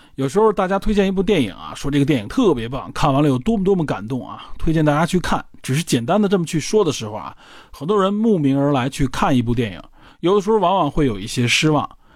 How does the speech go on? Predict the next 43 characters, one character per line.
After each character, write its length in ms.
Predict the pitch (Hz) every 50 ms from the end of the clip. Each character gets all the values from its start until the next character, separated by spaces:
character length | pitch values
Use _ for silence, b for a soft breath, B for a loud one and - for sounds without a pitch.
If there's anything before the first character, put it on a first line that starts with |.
| b
就 200 | - 302 302 262
是 140 | 214 180 180
呢， 160 | 160 143 135
这 220 | 131 - 214 190 160
个 120 | 147 147
目 220 | 151 190 196 175 151
标 220 | 165 175 180 185
可 180 | - - 175 190
以 100 | 180 160
说 240 | - - 175 180
呢 160 | 170 156 135 123
太 260 | - - - 214 185
模 200 | 147 131 120 135
糊 200 | 151 147 165 165
了， 120 | 131 110 - B B B B B
那 80 | - 220
么 80 | 240
就 100 | 240 254
给 100 | 190 160
大 160 | 151 135 160 151
家 220 | 139 165 170 170
不 180 | 160 - 196 175
同 220 | - 117 113 139
的 80 | 156 139
心 160 | - 139 131
理 60 | 113
预 100 | 107 107
期。 260 | 107 - 120 113 110 b b b _
有 140 | 151 160 170
的 120 | 180 190
人 100 | 214 220
呢 100 | 226 208 190
就 140 | - 208 196
设 260 | - - - 220 190
置 80 | 160 180
了 140 | 165 151 135
极 280 | - - - 160 214
高 220 | 196 - 220 214 202
的 80 | 165
心 140 | 123 - 143
理 40 | 123
预 120 | 107 107
期， 260 | 101 - - 120 110